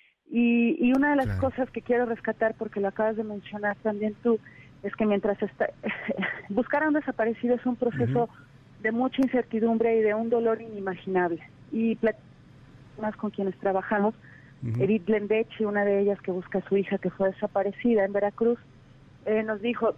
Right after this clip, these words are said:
Speaker 1: <clears throat> que dentro de todo el proceso de búsqueda que ha implicado ir a las morgues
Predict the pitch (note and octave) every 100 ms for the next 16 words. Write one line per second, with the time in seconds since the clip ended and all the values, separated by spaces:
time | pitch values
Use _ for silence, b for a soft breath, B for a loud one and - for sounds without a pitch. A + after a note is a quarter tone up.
0 | - - C4+ - - - - - - -
1 | - - A3 G#3 G#3+ G#3+ G#3+ G#3+ A3 -
2 | A#3 A#3+ A#3+ G#3+ A3 G#3 A3 G#3 G#3 A#3+
3 | - A3 G3+ G#3 - G3+ G#3+ G3+ G3+ G3+
4 | - - - - - - C4 A#3+ G3 F#3+
5 | G3 F#3+ F#3